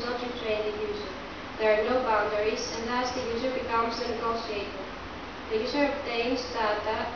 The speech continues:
of the given space, intervenes to it, and participates in the design process.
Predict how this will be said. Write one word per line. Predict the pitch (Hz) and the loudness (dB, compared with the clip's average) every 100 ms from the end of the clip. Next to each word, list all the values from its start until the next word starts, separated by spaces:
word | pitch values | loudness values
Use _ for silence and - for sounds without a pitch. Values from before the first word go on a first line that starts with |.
| 220 | -6
of | 233 | -4
the | 226 233 | -2 -2
given | 254 269 | 0 0
space, | - - 214 208 208 - | -2 2 4 4 2 -2
intervenes | 240 226 220 226 226 226 - | -4 0 0 2 0 -2 0
to | 220 226 | 2 2
it, | - - - | 0 -8 -6
and | 220 | -6
participates | 226 220 240 240 - 262 254 | 0 2 2 0 2 2 2
in | 247 | 0
the | 226 | -2
design | 226 247 233 240 254 | -2 0 0 0 0
process. | 247 240 - - - | 2 2 0 -4 -6